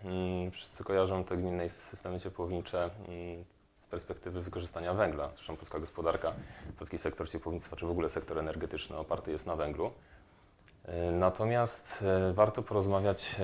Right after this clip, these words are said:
y, o tych ciepłowniach miejskich czy gminnych w kontekście ograniczania niskiej emisji, y, ponieważ są dwa aspekty,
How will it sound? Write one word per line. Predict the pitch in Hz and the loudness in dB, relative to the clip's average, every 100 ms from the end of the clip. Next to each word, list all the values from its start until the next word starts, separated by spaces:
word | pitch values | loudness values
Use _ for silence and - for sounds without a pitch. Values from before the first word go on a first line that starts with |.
| 92 | 0
y, | - | 0
o | |
tych | 90 95 | -2 -2
ciepłowniach | 95 98 92 92 90 - - - - - - - | -2 0 4 4 4 -2 -14 -20 -20 -20 -20 -6
miejskich | 98 92 - 95 | 0 0 0 -2
czy | 95 | -2
gminnych | 92 92 92 - | 0 2 0 -2
w | |
kontekście | - 92 90 - - 87 85 95 | -6 -2 -2 -4 0 2 2 -2
ograniczania | 92 95 92 92 85 | 0 0 0 -2 -4
niskiej | 82 - 80 | -4 -6 -8
emisji, | 80 78 - 107 - - - - - | -6 -6 -4 -6 -6 -20 -20 -14 -6
y, | 90 | -2
ponieważ | 98 113 117 | 0 0 -2
są | 107 | -2
dwa | 98 110 | 6 6
aspekty, | 110 - 113 - 90 | 6 2 -6 0 0